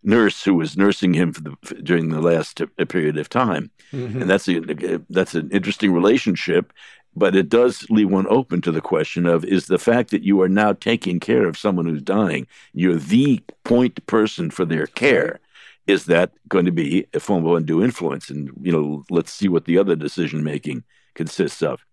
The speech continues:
Speaker 2: Right.
Speaker 1: So those are some of the things that you're up against. And I think the issue is be-, uh, being as clear as possible about what constitutes due or undue influence and how the, uh, issue can be brought, um, in such a way that the most, uh,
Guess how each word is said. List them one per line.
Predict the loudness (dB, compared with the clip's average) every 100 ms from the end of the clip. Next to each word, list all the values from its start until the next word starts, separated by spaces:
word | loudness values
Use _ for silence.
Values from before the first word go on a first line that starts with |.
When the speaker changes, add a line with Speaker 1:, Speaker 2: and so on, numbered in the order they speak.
| _ _ _ -10
Speaker 2:
Right. | -4 -4 0
Speaker 1:
So | 2
those | 4 2
are | 2
some | 2 4
of |
the | 4
things | 2 0 0
that | 2
you're | 2
up | 2 -2
against. | -6 -4 -6 -4
And | -2
I | 0
think | 0 -2
the | 0 0
issue | 0 -2 -2
is | -2
be-, | -4 -12 -12 _ -6
uh, | -4
being | -2 -2
as | -2 -4
clear | 0 2 2
as | 0
possible | 0 0 0 -4 -6 -8 _ _ -8
about | -2 2
what | 2 2
constitutes | -2 -2 -4 -8 -8
due | -6 0 4 4 2 _ _ _
or | -2 2
undue | 4 4 4 2
influence | 0 -4 -4 -4 -4 -6 -18 _ _ _ _ -2
and | 0 2
how | 2 2 2 2
the, | 2 2 0 -2
uh, | -2 0
issue | 0 0 -2 -2
can | -2
be | -2
brought, | -2 0 2 2 0 _ _ _ _ _
um, | -4 -2 0 -2 -6 _
in | -18 -4 -2
such | 2 0 2
a |
way | 2 4 6
that | 4 2
the | 2
most, | 2 4 0 0
uh, | 2 2